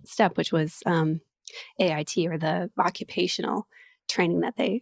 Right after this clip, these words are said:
send you to. So you, you learn your military job. And my, um, occupational training was pretty long.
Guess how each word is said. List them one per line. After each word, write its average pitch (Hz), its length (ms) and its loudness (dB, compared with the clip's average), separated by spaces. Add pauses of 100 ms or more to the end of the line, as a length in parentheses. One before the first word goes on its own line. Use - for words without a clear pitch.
send 170 280 2
you 165 80 2
to. - 180 -6
So - 160 -4
you, 160 240 2
you 196 200 4
learn 165 200 4
your 160 120 2
military 170 500 0
job. - 320 0 (640)
And 202 120 6
my, 185 380 6
um, 165 300 2
occupational 220 480 2
training 170 300 4
was 156 140 0
pretty 180 280 2
long. 160 480 4